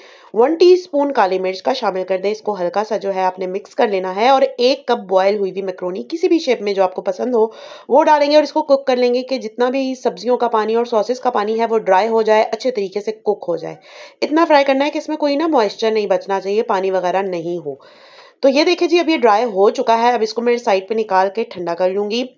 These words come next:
अब मैंने जो है रोल वाली पट्टी ले लेनी है, ये ईजीली मार्केट से आपको मिल जाएगी,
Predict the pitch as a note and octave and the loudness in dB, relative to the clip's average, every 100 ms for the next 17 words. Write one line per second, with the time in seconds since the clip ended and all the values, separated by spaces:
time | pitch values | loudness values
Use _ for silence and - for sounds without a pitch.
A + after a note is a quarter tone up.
0 | _ _ _ _ _ - _ E4 E4+ F4 | _ _ _ _ _ -20 _ 0 2 4
1 | F4 F4 F4 F#4 C4 C4 C4 B3+ A#3+ A#3+ | 4 4 4 6 6 6 4 2 -2 -2
2 | B3 A#3+ A#3 A#3+ A#3 B3 B3 G#3+ F#3 F#3 | 2 2 2 0 0 2 2 0 -4 -6
3 | A3 A3+ E3+ G3 - F#3 F3 F3+ F3 F3 | -2 -2 -4 -8 -6 -6 -4 -6 -4 0
4 | G3 G3 B3+ | 0 0 0